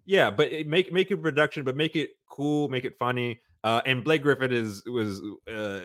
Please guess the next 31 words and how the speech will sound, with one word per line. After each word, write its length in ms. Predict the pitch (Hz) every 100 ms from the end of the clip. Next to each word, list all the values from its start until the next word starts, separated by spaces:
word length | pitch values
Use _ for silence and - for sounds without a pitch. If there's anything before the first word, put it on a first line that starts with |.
| 82
you 100 | 110
know, 80 | 101
he's 200 | 98 113
all 300 | 127 127 120
of 80 | 104
those 220 | 98 -
things, 220 | 98 90
so 80 | 104
that 100 | 101
was 140 | 92
great. 140 | 92 87
The 100 | 131
other 120 | 185
one 160 | 175 123
I 140 | 127
was 200 | 123 110
gonna 180 | 110 101
say 500 | - 107 95 87 82 _ _ _
that 160 | 104 104
came 200 | 113 104
to 60 | 95
mind 440 | 92 92 92 90 98
recently 540 | 110 - 92 87 85
that 100 | 85
I 40 |
really 240 | 87 87 85
liked 320 | 85 85 - _ _ _ _ -
was 380 | 101 98 92
when 240 | 95 95 98
Nate 200 | 113 -
Robinson 800 | 95 95 101 101 - 85 80 80